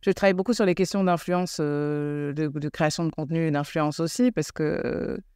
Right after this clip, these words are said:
parce qu'en fait, euh, vous, vous êtes tous, enfin, je veux dire, aujourd'hui, euh, la consommation de vidéos, elle est principalement, on peut parler beaucoup de cinéma et de l'influence du cinéma et extrapoler aussi aux séries, et cetera. Mais bon, le fait est que, euh, aujourd'hui, les gamins, ils regardent le...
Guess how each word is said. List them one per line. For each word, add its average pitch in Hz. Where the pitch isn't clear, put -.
parce 151
qu'en 147
fait, -
euh, 131
vous, 151
vous 131
êtes 120
tous, -
enfin, 131
je -
veux -
dire, 139
aujourd'hui, 151
euh, 147
la -
consommation 156
de 151
vidéos, 147
elle 123
est -
principalement, 143
on -
peut 156
parler 151
beaucoup 156
de 165
cinéma 170
et 165
de 143
l'influence 147
du 139
cinéma 170
et 147
extrapoler 156
aussi 156
aux 151
séries, 160
et 135
cetera. 175
Mais 151
bon, 147
le 147
fait 151
est 170
que, -
euh, 143
aujourd'hui, 160
les 165
gamins, 156
ils 156
regardent 143
le... 123